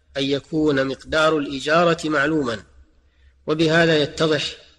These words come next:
أن مجمل شروط صحة الإجارة بنوعيها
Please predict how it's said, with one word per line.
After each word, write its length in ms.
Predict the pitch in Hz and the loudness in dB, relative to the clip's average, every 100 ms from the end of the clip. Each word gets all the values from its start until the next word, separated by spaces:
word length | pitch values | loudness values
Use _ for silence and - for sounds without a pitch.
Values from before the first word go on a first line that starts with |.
| _ _ _ _ - | _ _ _ _ -8
أن 420 | 151 151 147 143 | -6 -4 -2 0
مجمل 520 | 151 156 147 147 147 | 0 0 -2 -2 -2
شروط 420 | - 139 151 156 143 | -2 -4 -2 -4 -6
صحة 420 | - - - 147 147 | -8 -8 -8 -8 -8
الإجارة 560 | 143 139 151 151 139 | -8 -4 0 2 0
بنوعيها 840 | 139 147 139 131 147 139 139 - | -2 -2 0 2 2 0 -2 -4